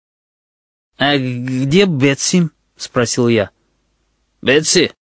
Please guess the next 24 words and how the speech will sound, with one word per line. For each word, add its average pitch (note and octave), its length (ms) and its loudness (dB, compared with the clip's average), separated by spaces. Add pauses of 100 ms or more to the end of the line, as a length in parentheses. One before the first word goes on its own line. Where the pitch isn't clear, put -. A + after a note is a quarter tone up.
(220)
А B2 120 -2
фамилия?» E3 640 0 (320)
ответил A#2 520 -4
Слейд D#3 380 2
вопросом B2 560 0
на A#2 100 0
вопрос. A#2 520 -2 (960)
«Бетси, B2+ 720 0 (300)
это B2+ 220 -4
машина», C3 640 -2 (240)
пояснил A#2 440 -2
я. G#2+ 240 -2 (500)
Слейд C3 380 0
выругался. G#2+ 640 0 (800)
«Удрала. C#3+ 680 2 (280)
Идёт C#3 320 2
с - 60 -4
незажжёнными D3 680 2
фарами, C#3+ 460 0
делает C#3 380 2
сто D3 220 0
миль C3 180 0
в - 80 -14
час. - 380 -2